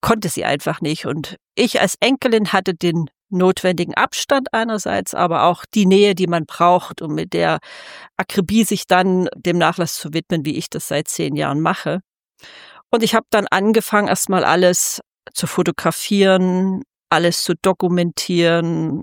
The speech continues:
erstmal alles geordnet und sortiert. Und jetzt seit, ja, fünf,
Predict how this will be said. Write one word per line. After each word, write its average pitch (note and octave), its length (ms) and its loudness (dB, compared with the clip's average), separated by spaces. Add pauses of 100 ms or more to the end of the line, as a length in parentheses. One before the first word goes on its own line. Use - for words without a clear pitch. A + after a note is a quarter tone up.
erstmal - 280 -2
alles F#3+ 260 0
geordnet F#3+ 640 2
und F3 160 -2
sortiert. F3+ 500 -2 (540)
Und F#3+ 320 0
jetzt A#3+ 320 0
seit, F#3 500 2
ja, E3 380 2 (800)
fünf, B3+ 280 2